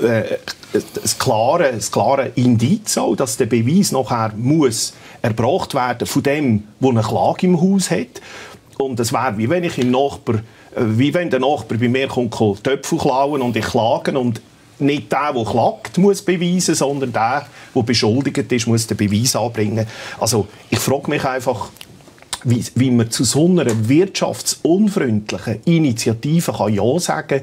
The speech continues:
in einer Zeit, wo die Wirtschaft so oder so zu knagen und zu beißen hat.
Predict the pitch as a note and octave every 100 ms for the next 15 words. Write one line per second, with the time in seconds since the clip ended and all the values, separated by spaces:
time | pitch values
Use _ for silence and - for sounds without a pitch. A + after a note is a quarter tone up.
0 | - - - D3+ D3+ B2 A#2+ - E3 G#3
1 | - C3 A#2 A#2 D3 D3 - G#2+ - D3
2 | C#3 G#2 A#2 B2+ F3+ - - C#3 D#3 D#3
3 | B2+ A2+ - D3 E3 - B2+ C3 C3+